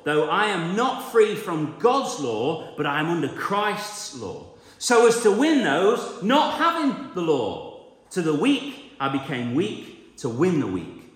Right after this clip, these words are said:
I have become all things to all people, so that by all possible means I might save some. I do all this for the sake of the gospel,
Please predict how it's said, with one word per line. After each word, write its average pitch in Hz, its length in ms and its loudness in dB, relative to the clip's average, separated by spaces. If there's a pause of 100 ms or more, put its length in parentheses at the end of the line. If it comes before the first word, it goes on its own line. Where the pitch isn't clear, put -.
(320)
I 131 160 -4
have - 120 -8
become 131 520 -4
all 240 640 0
things 98 540 -8
to - 80 -8 (100)
all 160 340 -4
people, - 540 -8 (800)
so 180 260 0
that 160 200 -4
by 165 300 0 (180)
all 226 680 4
possible 196 640 -4
means 147 1040 -6 (1040)
I 117 100 -6
might 131 260 -4
save 110 320 -6
some. 85 300 -10 (720)
I 143 180 -4
do 135 240 0
all 202 240 4
this - 720 -12
for 113 100 -6
the 107 100 -6
sake 175 640 -6
of 120 140 -10
the 117 80 -8
gospel, - 720 -8